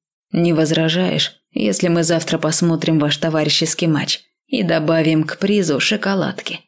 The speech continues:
предложил Сергей. "Ух ты!" обрадовался Димка. "Вот пацаны обрадуются!" Он подумал, будет героем дня и приз, и корреспонденты. Здорово. Ощутил себя самым счастливым человеком.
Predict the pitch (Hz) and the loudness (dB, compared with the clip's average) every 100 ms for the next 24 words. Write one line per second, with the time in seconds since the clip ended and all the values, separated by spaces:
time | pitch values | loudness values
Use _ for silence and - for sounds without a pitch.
0 | _ _ _ 160 160 165 160 165 160 160 | _ _ _ -2 0 2 2 0 0 -2
1 | 147 156 156 - _ _ _ _ _ 285 | -2 -2 -4 -8 _ _ _ _ _ 2
2 | 330 294 - - 311 277 240 - - _ | 2 2 -2 0 2 4 2 0 -8 _
3 | _ - 175 165 160 156 156 147 175 165 | _ -4 0 2 2 2 0 0 0 2
4 | 160 147 - - _ _ - 294 285 226 | 2 0 -4 -8 _ _ -4 0 0 -2
5 | - 190 190 240 240 240 208 254 254 233 | -2 -2 0 2 2 2 2 2 2 2
6 | 214 180 180 - 202 - _ _ _ _ | 4 2 0 -4 -6 -12 _ _ _ _
7 | 185 170 160 160 165 160 160 165 - _ | 0 0 2 2 4 2 0 -4 -14 _
8 | - 170 170 175 160 170 165 175 170 160 | 0 2 4 2 2 2 2 2 2 4
9 | 170 175 175 165 _ _ 208 185 165 180 | 2 2 0 -4 _ _ -2 0 0 2
10 | 208 - - _ 196 196 185 185 180 180 | 2 0 -6 _ -4 0 2 2 0 0
11 | 175 165 175 160 147 165 - _ _ 170 | 2 2 2 0 -4 -8 -8 _ _ -2
12 | 160 151 160 170 - - - _ _ _ | 0 0 0 0 -2 -6 -8 _ _ _
13 | 247 220 226 214 214 196 190 196 170 165 | 0 2 0 0 0 0 0 0 0 0
14 | 190 190 185 170 165 - 160 151 151 151 | 2 4 4 2 0 0 0 2 0 0
15 | 156 156 160 160 - | 0 0 -4 -4 -8